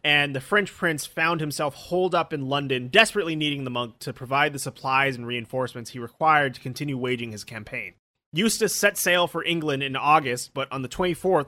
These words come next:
his fleet was intercepted and annihilated by the English at Sandwich, which was a defeat that would ultimately force Louis to return to France with his tail between his legs.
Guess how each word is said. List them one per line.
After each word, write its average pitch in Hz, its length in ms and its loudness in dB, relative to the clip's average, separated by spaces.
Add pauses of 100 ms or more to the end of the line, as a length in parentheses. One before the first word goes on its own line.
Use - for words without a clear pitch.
(120)
his 147 180 -6
fleet 175 280 -6
was 170 420 2
intercepted 147 760 -6
and 131 100 -4
annihilated 131 680 0
by 120 140 0
the 120 100 -6
English 160 440 -2
at 123 120 -8
Sandwich, 139 640 0 (180)
which 156 160 -2
was 151 140 -2
a 156 60 -2
defeat 220 420 0
that 170 120 0
would 147 200 -2
ultimately 180 420 -2
force 139 380 -6
Louis 143 240 -2
to 135 120 -8
return 185 420 -2
to 165 80 -8
France 135 380 -4
with 127 100 -10
his 123 200 -8
tail 139 260 0
between 123 280 -8
his 98 120 -12
legs. 98 440 -8